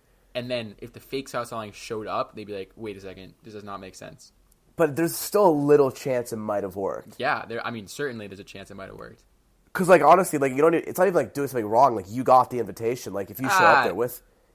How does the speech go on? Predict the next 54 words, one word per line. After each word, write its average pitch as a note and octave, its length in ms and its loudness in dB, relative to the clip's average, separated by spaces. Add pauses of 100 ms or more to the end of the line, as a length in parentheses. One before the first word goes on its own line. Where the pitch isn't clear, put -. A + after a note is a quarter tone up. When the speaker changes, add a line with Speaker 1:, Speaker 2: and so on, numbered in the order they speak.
(140)
Speaker 1:
I E3+ 120 -2
mean, E3 60 6
Speaker 2:
No. C3+ 420 12
Speaker 1:
it's - 60 0
very, D#3+ 200 -2 (140)
but E3 200 -2
it's E3 140 -8
very E3+ 260 2
clear F3+ 240 -4
that C3+ 80 -2
it B2 80 -6
wasn't B2+ 280 -4
meant A#2+ 260 -6
for G2+ 140 -12
him. F#2 320 -16 (560)
Speaker 2:
But E3 120 4
how D#3+ 200 6
does, F#3 120 2
maybe G3+ 200 4
he A3 80 2
doesn't G#3 200 6
know G#3 120 4
there's F#3 120 -2
a F#3 40 0
real F#3 180 4
Scott F#3 260 2
Stallings. G3 380 4
He's C#3+ 100 -8
like, D3+ 80 -2
"Oh, D#3+ 120 4
shit, F3+ 320 -2
like, B2+ 100 2
I B2+ 60 2
just B2+ 100 -4
thought D3 140 2
I C#3+ 40 2
just C#3 120 -6
got, C3+ 180 2
like, A#2+ 260 -2
a A2+ 140 -4
random B2 320 -2
Speaker 1:
It, A#2+ 40 -4
it - 20 -4
was A2 100 -8
Speaker 2:
invitation." D3+ 240 -4
Speaker 1:
just - 120 -8
some D3 280 -6
random C#3 380 -8
guy. A2+ 340 0
Like, C3+ 140 -4
if A2+ 60 -4
I A2+ 120 2
got C3 260 -2
a, A2 40 -16